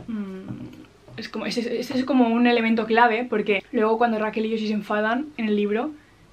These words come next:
es por ese motivo, porque Yoshi se, se, se chivó, ¿no? De esas cosas. Como otro contexto menos. Y en el libro también pasa una cosa súper heavy, que es que Yoshi se intenta, pues, no quiero decir la palabra porque, pues, no quiero que YouTube se ponga tiquismiquis,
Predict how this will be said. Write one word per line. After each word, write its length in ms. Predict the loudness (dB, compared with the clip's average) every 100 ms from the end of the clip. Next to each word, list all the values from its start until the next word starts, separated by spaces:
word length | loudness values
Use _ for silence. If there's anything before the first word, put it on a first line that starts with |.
| _ -8
es 120 | -6
por 120 | 2 4
ese 100 | 4
motivo, 300 | 0 4 2
porque 200 | 2 -2
Yoshi 260 | -4 -4
se, 220 | -2 -4 -4 -14
se, 280 | -10 -10 -12 -20 -12
se 160 | -10 -4
chivó, 400 | 0 6 6 6
¿no? 160 | 0
De 160 | -2 -2
esas 220 | -6 -6
cosas. 360 | -4 2 2 0 -10 -16 -20 -20 -20 -20 -20 -20 -20 -20 -20 -20 -20 -16 2
Como 220 | 2 4
otro 200 | 2 2
contexto 440 | 0 -2 -4 -6
menos. 320 | -6 -6 -8 -4
Y 80 | -2
en 100 | 0
el 120 | 2
libro 220 | 4 4
también 220 | 4 0
pasa 180 | -2 -2
una 100 | -4
cosa 240 | -4 -4 -4
súper 320 | -4 -4 -4
heavy, 300 | -2 0 2
que 120 | 0
es 100 | -2
que 140 | -2
Yoshi 240 | -2 -2 -2
se 60 |
intenta, 400 | -4 -2 -4 -4
pues, 260 | -4 -8 -10 -20 -20 _ -20 -20 -20 -20 _
no 100 | -2
quiero 160 | 4 4
decir 160 | 4
la 80 | 2
palabra 240 | 4 4
porque, 480 | 4 0 -2 -2 -4 -8
pues, 120 | -8
no 100 | -6
quiero 140 | -4
que 80 | -2
YouTube 300 | 0 0 0
se 100 | -4
ponga 280 | -4 -4 -6
tiquismiquis, 680 | -8 -8 -8 -6 0 0